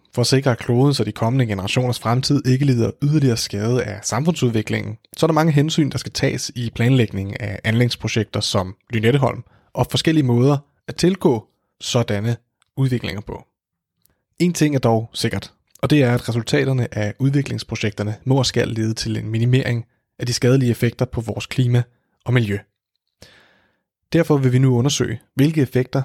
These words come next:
Lynetteholm har på netop de her områder. Projekt Lynetteholm er Danmarks historiens største anlægsprojekt, der er blevet solgt både til politikere og borgere som et ambitiøst, bæredygtigt udviklingsprojekt,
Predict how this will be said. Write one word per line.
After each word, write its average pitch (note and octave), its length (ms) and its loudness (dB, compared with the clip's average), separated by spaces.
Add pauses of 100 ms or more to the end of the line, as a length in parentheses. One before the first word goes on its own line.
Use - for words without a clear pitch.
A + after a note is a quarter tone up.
(120)
Lynetteholm B2+ 640 2
har - 320 -4
på - 80 -6
netop A#2 420 -4
de C#3 60 0
her - 260 -2 (280)
områder. G2 460 -10 (3250)
Projekt C3+ 300 2
Lynetteholm C#3+ 560 2
er A#2 160 0
Danmarks A#2+ 420 -4
historiens A2+ 560 -4
største - 480 -2
anlægsprojekt, - 760 -10 (180)
der A2+ 60 -2
er A2 60 0
blevet A2 240 -2
solgt C3+ 300 0
både B2 220 0
til - 180 -8
politikere A#2+ 600 2
og - 100 -8
borgere A#2 360 2
som G#2 200 -6
et G2+ 60 -4
ambitiøst, G#2+ 640 -4 (300)
bæredygtigt G#2 640 -2
udviklingsprojekt, A#2 840 -2